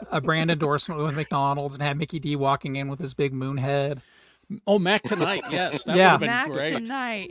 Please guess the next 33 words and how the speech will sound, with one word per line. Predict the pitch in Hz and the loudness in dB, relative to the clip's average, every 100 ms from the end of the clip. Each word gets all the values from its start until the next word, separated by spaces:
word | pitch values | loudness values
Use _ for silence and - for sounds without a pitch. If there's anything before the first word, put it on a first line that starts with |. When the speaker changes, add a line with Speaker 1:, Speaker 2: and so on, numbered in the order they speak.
| 269 | 2
Speaker 2:
Yeah, | 180 170 143 135 | 6 6 4 0
Speaker 1:
Yeah. | - 214 | 0 2
Speaker 2:
this | 202 | 2
Speaker 3:
Uh, | |
Speaker 2:
big, | 185 190 196 185 - _ _ | 6 8 8 6 0 _ _
this | - 165 131 | -8 -8 0
big | 190 190 190 160 | 4 6 4 2
styrofoam | - - 175 180 170 185 175 | -6 0 2 2 0 0 0
moon | 160 170 170 | 0 0 2
head, | 165 175 | 2 2
and | 156 | 0
you | |
can | 185 | -2
be | 165 | 2
like, | 160 160 | 2 2
"You | 160 | 8
gotta | 214 202 | 10 10
stay | - 254 | 6 6
away | 233 233 | 8 8
from | 220 226 | 6 2
Vanessa, | 214 214 247 - 196 | 4 8 8 6 0
kid. | - 214 240 | 2 4 6
It's | 196 - | 2 -2
me, | 277 220 170 156 | -2 0 -2 -2
Mac | 240 208 - | -4 -4 0
Tonight. | 247 247 254 190 143 _ _ | 2 6 8 6 2 _ _
Yay, | 294 262 226 190 170 202 | -4 0 2 2 0 -4
Speaker 1:
<laughs> | - 254 - - - | -10 -14 -14 -12 -2
Speaker 2:
Big | 254 | 0
Mac's | 202 262 240 - | 8 8 8 4
at | 247 | 0
the | 233 | 0
casino. | 240 226 - 277 247 220 185 143 | 0 0 2 2 4 6 6 4